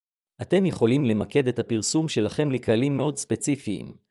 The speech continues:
ולהופיע בחיפושים אחר מילות מפתח קריטיות, כמו גם להגיש הצעות סלקטיביות על מילות מפתח חסכוניות ואפשרויות מיקוד כדי למקסם את תקציב השיווק וההחזר על ההשקעה שלכם.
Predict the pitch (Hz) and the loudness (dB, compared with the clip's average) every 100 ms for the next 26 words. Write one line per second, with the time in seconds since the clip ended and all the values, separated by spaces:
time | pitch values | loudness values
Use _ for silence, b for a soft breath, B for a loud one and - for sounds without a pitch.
0 | _ _ _ 95 104 - 151 110 104 110 | _ _ _ -2 -2 2 2 2 0 -6
1 | 107 - 156 131 - 120 110 104 127 139 | -4 -2 -2 -2 0 2 2 2 2 0
2 | 113 101 - 127 - - 127 147 - 87 | -4 -6 0 2 2 -4 -4 -2 -4 -6
3 | 73 - _ _ _ _ _ 113 110 131 | -6 -10 _ _ _ _ _ -2 2 2
4 | 135 107 104 123 120 - 123 131 - 135 | 2 2 0 -2 -2 2 2 2 2 0
5 | 104 - 156 131 107 117 120 113 107 135 | 0 -2 -2 0 0 2 0 2 2 2
6 | 147 123 107 - 160 139 - 117 - 117 | 0 -2 -8 0 2 2 -2 -6 -4 -2
7 | 104 117 139 139 107 - 107 107 135 147 | 0 0 0 -2 -2 0 0 2 2 2
8 | 117 110 - 147 135 - 120 113 104 110 | -2 -4 0 0 -2 -4 -2 2 2 2
9 | 110 - 170 165 143 190 - 147 131 127 | -2 -2 0 0 -2 -6 -2 -2 0 -2
10 | 113 101 151 131 110 101 107 143 151 139 | -4 -2 -4 0 0 0 0 0 2 2
11 | 120 - - 120 127 127 104 92 - - | 2 0 -2 0 0 0 -4 -4 -6 -10
12 | 58 | -12